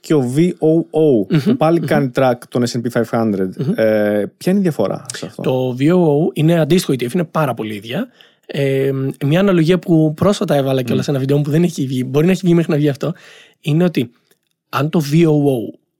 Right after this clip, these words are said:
Speaker 2: που παρακολουθεί τον S and P πεντακόσια είναι η Coca-Cola, η κλα-, η κλασική Coca-Cola που έχουμε,
Speaker 1: Μμμ.
Speaker 2: το V U A A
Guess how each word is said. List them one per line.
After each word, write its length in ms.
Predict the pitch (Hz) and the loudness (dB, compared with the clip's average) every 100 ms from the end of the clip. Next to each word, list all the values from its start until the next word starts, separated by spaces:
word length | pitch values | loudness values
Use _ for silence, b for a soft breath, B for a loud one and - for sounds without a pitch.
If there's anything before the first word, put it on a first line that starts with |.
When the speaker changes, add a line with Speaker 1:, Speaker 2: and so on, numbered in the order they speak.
| _ | _
Speaker 2:
που 100 | 123 | -8
παρακολουθεί 340 | 120 120 127 | -6 -4 -4
τον 100 | 139 | -4
S 40 | 131 | -4
and 80 | |
P 20 | 135 | -4
πεντακόσια 480 | 120 117 120 - - | -4 -4 -6 -8 -8
είναι 180 | 139 147 | -4 -2
η 40 | |
Coca-Cola, 540 | 147 123 113 113 104 165 _ _ _ _ _ _ _ _ _ | -2 -4 -4 -6 -6 -8 _ _ _ _ _ _ _ _ _
η 80 | - | -10
κλα-, 180 | - 160 | -6 -4
η 20 | - | -2
κλασική 360 | 165 147 - 143 | -2 -2 -2 -2
Coca-Cola 480 | 120 110 110 123 160 | -2 -6 -6 -6 -4
που 100 | 196 | 0
έχουμε, 220 | 156 147 | 2 2
Speaker 1:
Μμμ. 100 | 185 B B B - | 0 B B B -6
Speaker 2:
το 220 | 147 123 131 | -4 0 0
V 20 | |
U 200 | 202 214 | 2 4
A 260 | 185 160 | 4 4
A 120 | 180 | 2